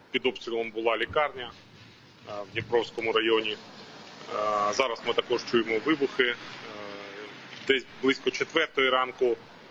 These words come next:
е, під обстріл попало виробниче приміщення, е,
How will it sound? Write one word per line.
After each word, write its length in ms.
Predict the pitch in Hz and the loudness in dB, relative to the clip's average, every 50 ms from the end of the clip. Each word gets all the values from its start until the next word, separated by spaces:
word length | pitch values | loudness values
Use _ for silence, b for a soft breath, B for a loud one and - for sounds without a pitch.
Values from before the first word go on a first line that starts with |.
| - - 107 107 107 | -18 -14 -8 -4 -4
е, 60 | 107 - | -4 0
під 120 | - 117 139 | 0 2 2
обстріл 300 | 139 - - - 135 123 | 2 2 2 2 2 2
попало 540 | - - 120 - 131 127 127 123 127 135 135 135 127 123 123 120 120 113 113 | 2 -4 -2 2 4 4 6 6 4 2 0 0 2 4 4 4 4 4 4
виробниче 540 | 131 131 127 - - 139 127 - - 117 - - | 2 2 2 2 0 0 0 2 0 0 0 0
приміщення, 760 | - 123 127 131 131 127 120 - - 123 117 117 113 110 107 104 - - - - - - - - - 113 107 101 101 | 0 2 2 2 2 0 0 -2 -4 -6 -4 -2 -2 -2 -2 -4 -8 -20 -20 -20 -20 -20 -20 -20 -20 -16 -10 -2 0
е, 120 | 104 104 | 0 0